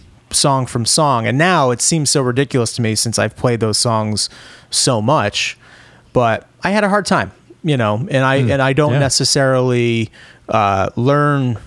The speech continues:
Speaker 1: learn stuff <laughs> very quickly, and I have trouble, like, retaining things that I read, like, stuff like that. I'm not, it does, I don't retain things well when I have to do it very quickly.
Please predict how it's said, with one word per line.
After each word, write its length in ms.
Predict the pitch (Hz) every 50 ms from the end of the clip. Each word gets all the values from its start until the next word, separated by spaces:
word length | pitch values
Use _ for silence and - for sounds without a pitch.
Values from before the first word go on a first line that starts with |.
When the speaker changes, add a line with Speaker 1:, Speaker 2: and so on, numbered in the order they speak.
| - - - -
Speaker 1:
learn 460 | 311 - 127 135 139 139 143 139 127
stuff 600 | - - - - 117 101 104 104 - - - - -
<laughs> 20 |
very 380 | 156 120 - - 175 156 135 127
quickly, 680 | - - - 160 139 - - 143 131 123 120 120 117
and 100 | 117 113
I 60 | 117
have 180 | 123 123 113 -
trouble, 400 | - - 139 127 110 123 117 113
like, 220 | 113 110 107 -
retaining 600 | 131 123 - - - 120 117 117 113 113 113 113 113
things 260 | - 120 117 117 113
that 100 | 123 117
I 60 | 113
read, 420 | 110 110 107 113 117 117 120 120 143
like, 180 | 147 139 123 - - - - - - -
stuff 340 | - - - 226 202 -
like 200 | 190 151 131 120
that. 300 | - 123 110 101 95 - -
I'm 140 | 123 131 135
not, 300 | 139 139 135 135 - - -
it 100 | 123 117
does, 220 | - 147 147 151 -
I 80 | 123 127
don't 220 | 127 151 175 160
retain 480 | 135 135 127 - - - 135 135 135 131
things 460 | 120 - 123 117 113 110 104 - - - - _ _ _ _ -
well 500 | 131 117 120 113 107 101 101 98 101 -
when 220 | - 107 113 107
I 80 | 107 117
have 160 | 110 104 -
to 80 | -
do 220 | 107 98 113 107 107
it 100 | 101 82
very 320 | 90 107 101 101 101 92
quickly. 500 | - - 107 98 - 87 82 69 64 -